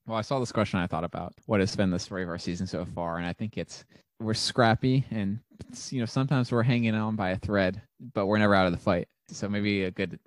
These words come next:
animal for that would be, like, a honey badger or, you know, something who just, uh,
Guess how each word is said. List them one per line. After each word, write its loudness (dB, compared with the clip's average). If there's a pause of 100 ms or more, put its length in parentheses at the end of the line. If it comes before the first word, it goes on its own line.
animal -14
for -20
that -12
would -20
be, -12
like, -10
a -10
honey 2
badger 4
or, 4
you -4
know, -2
something -2 (460)
who 0
just, -10
uh, -2